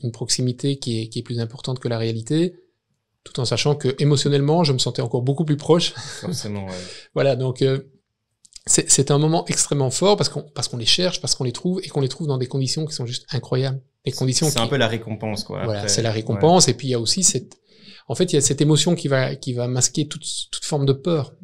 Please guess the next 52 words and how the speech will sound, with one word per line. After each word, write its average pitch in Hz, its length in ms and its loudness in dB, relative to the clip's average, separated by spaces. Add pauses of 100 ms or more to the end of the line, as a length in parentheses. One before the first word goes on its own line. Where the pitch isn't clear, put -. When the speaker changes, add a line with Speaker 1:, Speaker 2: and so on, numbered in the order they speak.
(140)
Speaker 1:
Euh, 113 640 -6 (140)
on, 139 160 -4
on 135 140 0
est 123 100 0
juste 147 240 -4
face 135 240 -2
à 127 60 -2
des 120 160 -6
animaux 123 340 -2
qui 143 160 -10
sont, 110 480 -4
qui - 120 -10
sont 127 220 -2
là, 151 160 -2
en 156 60 0
train 123 160 -8
de 113 40 -8
résister 123 360 -4
à 123 40 -2
des 120 80 -8
conditions 110 420 -6
dingues. 175 360 0 (460)
Nous-mêmes, 147 400 4
on 123 100 -2
est 117 40 -4
en 117 100 -6
train 127 260 -4
de, 110 180 -4
de, 104 200 -10
de 107 180 -12
geler 117 240 -2
sur - 220 -2
pied. 160 320 -2 (500)
Bah 110 120 -10
voilà, 104 160 -12 (160)
tous - 100 -10
ces - 160 2
sentiments-là 123 500 -4
s-, - 260 -6
s'effacent. - 600 -4 (260)
Il 123 60 -12
y - 20 -10
a 113 60 -8
un 113 60 -8
moment 117 360 -8
unique, 139 320 -2
c'est - 120 -6
vraiment 120 200 -4
une 123 80 -2
rencontre 120 440 -4
assez - 180 -6
forte. - 320 -4